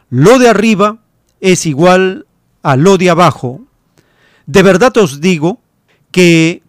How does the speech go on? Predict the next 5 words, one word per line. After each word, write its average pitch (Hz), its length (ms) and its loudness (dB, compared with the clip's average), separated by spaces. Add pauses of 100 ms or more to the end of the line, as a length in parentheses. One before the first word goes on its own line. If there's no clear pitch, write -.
cualquiera 160 960 0 (640)
pudo 208 680 0
haber 175 720 -2
sido 190 560 -6
rico. 185 840 -6